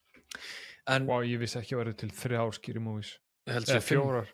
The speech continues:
Speaker 2: Já, það eru
Speaker 1: Ég held sé
Speaker 2: fimm.
Speaker 1: fimm. Já.
Speaker 2: Já, já.
Speaker 1: En
Speaker 2: Hvar
Speaker 1: svo
Speaker 2: var, hvað, í hvað Scary Movie var það þarna með gæjann sem að tríður hendur á sinni í kálkurinn?
Speaker 1: Það eru tvö.
Speaker 2: Það eru tvö, já, já. Ok, sorry.
Speaker 1: En svona um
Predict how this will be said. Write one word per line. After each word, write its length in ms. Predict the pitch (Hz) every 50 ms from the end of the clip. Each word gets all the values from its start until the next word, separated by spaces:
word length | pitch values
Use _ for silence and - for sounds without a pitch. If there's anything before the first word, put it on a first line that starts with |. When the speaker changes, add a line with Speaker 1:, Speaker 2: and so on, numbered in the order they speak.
| _ _
Speaker 2:
Já, 60 | 131 131
það 60 | 131
eru 20 |
Speaker 1:
Ég 0 |
held 100 | 131 120
sé 60 | 110 117
Speaker 2:
fimm. 220 | 151 160 123 113
Speaker 1:
fimm. 60 | 110 - - _ _ _ _ _
Já. 140 | - 117 113 113
Speaker 2:
Já, 240 | 139 143 131 113
já. 160 | 101 98 98 107 - _ _ _ _ _ _ - - - 233 104 - - - - - - - - - - - _ _
Speaker 1:
En 720 | - 120 127 131 127 127 127 127 131 127 127 127 127 127 131 131 - _ _ _ _ _ _ -
Speaker 2:
Hvar 200 | - 180 208 226
Speaker 1:
svo 140 | 240 233 226
Speaker 2:
var, 140 | 214 - 185 165
hvað, 280 | - - 226 226 220 208
í 100 | 220 208
hvað 200 | 214 214 202 208
Scary 220 | - 220 208 202
Movie 240 | 196 202 196 190 180
var 100 | 185 180
það 80 | 175 165
þarna 140 | 160 170 165
með 100 | 151 -
gæjann 320 | 185 180 175 170 160 139
sem 140 | 131 151 156
að 80 | 147 -
tríður 240 | - 165 156 147 139
hendur 240 | 165 160 - 160
á 40 | 151 135
sinni 160 | 131 139 135
í 20 |
kálkurinn? 480 | - - 180 - - - 101 85 - - _ _ _ _ _ _ _ _ _ _
Speaker 1:
Það 80 | 135 131
eru 100 | 131 127
tvö. 140 | - 113 101
Speaker 2:
Það 580 | - - _ _ _ _ _ _ _ _ - 110
eru 60 | -
tvö, 200 | - - 120 104 92
já, 220 | 85 85 90 90
já. 140 | 90 85 85 - - _ _ _
Ok, 120 | - - - - _
sorry. 240 | - - 110 95 92 - _ _ _ _ _ _ _ _ _ _ _ _ _ _ _ _ _ _ _ _ _ _ _ _ - -
Speaker 1:
En 320 | - 123 120 123 123 123 120 123 - - _ _ _ _ _ _ _ _ _ _ _
svona 220 | - - 143 131 131 139
um 120 | 160 175